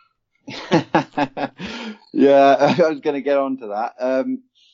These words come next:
initially I was like, "Oh, he got the ball," but then when you do see his, he studs up and he catches the guys,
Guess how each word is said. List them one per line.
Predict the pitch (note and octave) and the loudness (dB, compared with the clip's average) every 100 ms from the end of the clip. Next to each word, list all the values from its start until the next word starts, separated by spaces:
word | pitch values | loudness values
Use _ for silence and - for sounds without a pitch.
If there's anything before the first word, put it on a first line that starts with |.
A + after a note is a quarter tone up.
| _ _ _ _ _ _ | _ _ _ _ _ _
initially | E3+ F3 F3+ - D#3 D3+ | -4 -2 -4 -8 -4 -2
I | |
was | C#3+ | -2
like, | D3+ F#3 | -6 -6
"Oh, | F3+ | -6
he | D3+ | -2
got | G3 D#3+ | -2 -2
the | D#3+ | -2
ball," | F3 E3 B2 | 0 0 -2
but | A2+ C3+ | -6 -6
then | C#3+ C#3+ | -6 -6
when | D3 | -8
you | C#3 | -8
do | D3 C3+ | -8 -10
see | - C3+ B2 | -6 -4 -4
his, | B2 - - | -8 -16 -16
he | - B3 | -10 -10
studs | - - C#3 C3 D#3 | -10 0 0 2 0
up | A2+ - | 0 -2
and | A#2 | -10
he | A2 | -10
catches | - B2 - A2 | -10 -12 -14 -18
the | A2 | -12
guys, | G#2+ A2+ A2 G#2+ - | -4 -2 -2 -6 -12